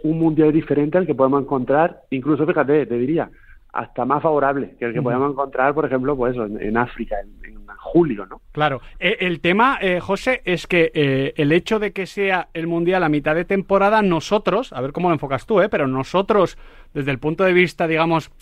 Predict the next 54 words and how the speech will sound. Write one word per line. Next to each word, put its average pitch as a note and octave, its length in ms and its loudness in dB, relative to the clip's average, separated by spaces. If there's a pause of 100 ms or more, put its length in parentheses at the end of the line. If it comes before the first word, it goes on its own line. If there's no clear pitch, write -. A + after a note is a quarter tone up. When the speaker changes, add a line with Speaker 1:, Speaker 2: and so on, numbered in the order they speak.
(240)
Speaker 2:
un - 60 -20
poquito C#3 260 -6
más C3+ 180 -6
táctico, D#3+ 480 -2
más D#3 160 -2
futbolístico, E3 580 0
entendíamos E3+ 460 2
que F3 100 0
podía D#3+ 280 2
ser F#3 180 0
positivo F#3 540 0
para E3+ 180 4
el E3+ 60 2
espectáculo F#3 640 0
porque G3 240 -4
los C#3+ 140 -6
jugadores D3+ 500 0 (360)
van C#3+ 180 -2
a D3+ 80 0
llegar D#3 280 2
en D#3+ 140 0
un D3+ 320 -2
momento D#3+ 480 0
de, G3 180 0
de D#3 140 -4
pico G3+ 280 2
de E3+ 120 2
forma, G#3 320 4
podríamos D3+ 360 4
decir. C#3 280 2
O F#3 40 6
sea, D3 100 -4
ha - 20 -2
habido D3 200 0
mundiales F3 540 2
donde G3 220 -2
las C#3 180 -2
grandes D3 380 0
estrellas, G3 460 4
que C3+ 100 -6
son D#3 280 2 (240)
las D3 140 -6
que - 80 -10
están D3+ 200 -4
acostumbradas E3+ 680 -2
a C3 40 -12
jugar D#3 300 0
muchos G3 560 -2
partidos, F3+ 380 0
y D3+ 40 -2
además D3+ 240 2
muchos G3 300 -2
partidos F3+ 400 -2
importantes D#3 720 -2